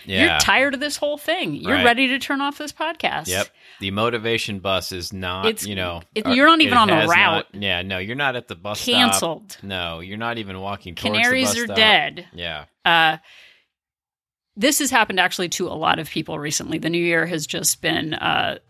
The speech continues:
Speaker 1: full of stumbles. Um, you're not mo-, motivated to lose weight. You don't know where your motivation is gonna come from.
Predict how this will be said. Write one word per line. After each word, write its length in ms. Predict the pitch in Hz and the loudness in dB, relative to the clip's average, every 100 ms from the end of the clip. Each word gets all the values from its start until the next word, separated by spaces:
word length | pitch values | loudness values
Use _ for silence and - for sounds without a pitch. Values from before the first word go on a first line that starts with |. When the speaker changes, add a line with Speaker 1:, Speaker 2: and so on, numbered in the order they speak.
| - | -16
Speaker 1:
full 280 | - 214 208 | -8 -2 0
of 120 | 165 | 0
stumbles. 800 | - 196 175 175 165 165 - - - | 2 2 2 0 -4 2 2 0 -4
Um, 480 | 156 143 143 160 156 _ _ - _ | 0 0 -2 -8 -14 _ _ -20 _
you're 180 | - 220 | 0 4
not 200 | 294 285 | 6 6
mo-, 200 | 226 247 | 2 0
motivated 600 | 202 214 240 254 254 254 233 | 2 2 4 2 2 -2 -4
to 280 | 220 196 | -2 -2
lose 300 | 165 208 220 | -2 -2 -2
weight. 400 | 220 214 240 - - | 0 0 0 -4 -12
You 260 | 160 185 208 | -8 -4 0
don't 260 | 220 214 | 2 0
know 200 | 196 196 | 0 -2
where 260 | 185 190 185 | 2 2 4
your 300 | 180 175 165 | 2 0 0
motivation 480 | 175 175 180 - 226 | 0 -2 -4 -2 -4
is 80 | 208 | -4
gonna 200 | 226 220 | -6 -4
come 180 | 233 | -4
from. 300 | 226 240 254 | -2 -2 -2